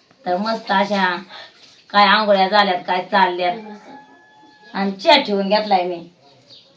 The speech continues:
कारण सकाळच्या पारी उठलं की पहिलं पोरांच्या नाश्त्याचं बघतो आम्ही. चहा ठेवायचा, पीठ मळायचं आणि चपात्या करायच्या. एक एक, दीड दीड चपाती खात्यात, आणि मग ते आपली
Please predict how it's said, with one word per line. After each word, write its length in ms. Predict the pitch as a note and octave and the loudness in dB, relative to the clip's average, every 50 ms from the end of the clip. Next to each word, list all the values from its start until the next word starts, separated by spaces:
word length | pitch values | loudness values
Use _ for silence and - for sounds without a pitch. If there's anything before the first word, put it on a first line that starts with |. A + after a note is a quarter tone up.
| _ _ _ _ _ _ _ _ _ - | _ _ _ _ _ _ _ _ _ -8
कारण 220 | G#3 G#3 G#3 G#3 | -6 -4 -4 -4
सकाळच्या 460 | G3 B3 A#3 G#3+ - A3 A3 G#3+ A3+ A3+ | 0 0 0 2 2 2 2 4 4 4
पारी 200 | A#3+ A#3+ A#3 A3 | 4 4 4 4
उठलं 360 | G#3 A3+ A3+ G3+ G#3+ G#3 G3 | 0 -4 -6 -4 -2 -2 -2
की 260 | G3+ G#3 G#3 G3+ G3 G3 - - - _ _ _ _ _ - | -2 -4 -4 -4 -6 -6 -8 -14 -20 _ _ _ _ _ -10
पहिलं 260 | - B3 A#3+ A3+ G#3 G#3 | -6 -6 -4 -2 -4 -2
पोरांच्या 460 | - C4 C#4 C#4 B3+ A3+ G3 G#3 G#3 | 0 2 4 4 4 2 2 0 0
नाश्त्याचं 500 | A3 A3+ A#3 - - G#3+ G3 F#3+ G3 F#3+ | 2 0 0 0 -2 -4 -4 -2 -2 -4
बघतो 240 | - F#3+ - - F#3+ | -4 -6 -6 -4 -4
आम्ही. 260 | F#3 F#3+ F3+ D#3+ D3+ - - - - - _ _ _ _ _ _ _ _ _ _ _ _ _ _ _ - - | -4 -4 -6 -8 -10 -14 -18 -20 -20 -20 _ _ _ _ _ _ _ _ _ _ _ _ _ _ _ -4 0
चहा 140 | C4 A#3+ G3+ | 0 0 0
ठेवायचा, 500 | G3 G3+ F#3+ G3 G3 F#3+ F#3+ G#3+ G#3 A#3 - - _ _ - _ _ _ _ _ - | 0 0 -2 0 0 0 0 -2 -4 -4 -6 -14 _ _ -20 _ _ _ _ _ -10
पीठ 140 | A3 G3+ G#3+ | -8 -8 -6
मळायचं 400 | A3 A3 G#3+ G#3 G#3 G#3 G3+ A3 | -4 -2 0 0 0 0 -2 -4
आणि 100 | G#3+ G3+ | -2 0
चपात्या 400 | C#4+ C4 A3 A3+ A3 A3 G#3 G3 | 0 0 2 2 0 0 0 0
करायच्या. 420 | G#3 F#3+ F#3 F3+ F3 F3 F3 - - - _ _ _ - - - - - _ - | 0 0 0 0 -2 -2 -6 -8 -8 -12 _ _ _ -20 -20 -20 -20 -20 _ -6
एक 220 | G3 G3 G3+ F#3+ G#3 | -4 -4 -4 -2 -4
एक, 180 | G3+ G3 F#3 | -4 -6 -4
दीड 200 | F#3+ G3+ G3+ F#3+ | -6 -6 -6 -4
दीड 200 | F#3+ G3+ G3 F#3+ - | -4 -6 -6 -6 -6
चपाती 340 | G3+ F3+ G3 F#3+ G3+ G3+ - | -4 -4 -4 -4 -4 -6 -8
खात्यात, 240 | F#3 F3+ - G3 F#3+ - - - - _ _ _ _ _ _ _ _ - - | -8 -8 -6 -6 -6 -8 -10 -16 -20 _ _ _ _ _ _ _ _ -20 -12
आणि 180 | - F#3+ G3 G3+ | -8 -6 -6 -4
मग 200 | G#3 G#3 G3+ G3 | -4 -6 -4 -4
ते 60 | A#3 | -2
आपली 340 | A3+ - A3+ A#3 A#3 A#3 | -2 -2 -2 -4 -4 -6